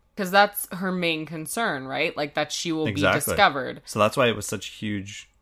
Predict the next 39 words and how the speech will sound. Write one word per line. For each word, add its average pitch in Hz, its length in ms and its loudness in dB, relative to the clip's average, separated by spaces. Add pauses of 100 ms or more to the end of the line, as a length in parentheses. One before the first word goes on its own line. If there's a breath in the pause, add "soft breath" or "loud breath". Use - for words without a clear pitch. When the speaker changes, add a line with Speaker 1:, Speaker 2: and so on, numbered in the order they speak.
(140)
Speaker 2:
growth 139 340 2
for 92 180 -4
me, 90 200 -4
is 98 120 -6
because 98 380 -8
she - 240 -8
finally 98 640 -2 (220)
did 110 200 -6
something 98 340 -4
without 95 340 -4
thinking 95 360 -8
about 87 260 -6
the 95 80 -12
repercussions 95 680 -12
for - 140 -10
herself. 90 440 -10 (380)
Speaker 1:
Okay. 233 320 -6 (340)
I 247 720 -2 (320)
don't 208 360 2
know 208 260 2
if 190 160 -4
I 185 100 2
totally 165 580 -6
buy 135 380 -2
it. - 380 -10 (320)
I 170 140 0
think 233 420 -4
I 269 140 4
would 269 260 -2
buy 196 220 4
it 196 160 0
more 156 760 0
if 156 300 -8
it 156 220 -4
had 156 320 -10
come 180 360 -4
from 185 300 -6
somebody 160 560 -4
like, 139 580 -4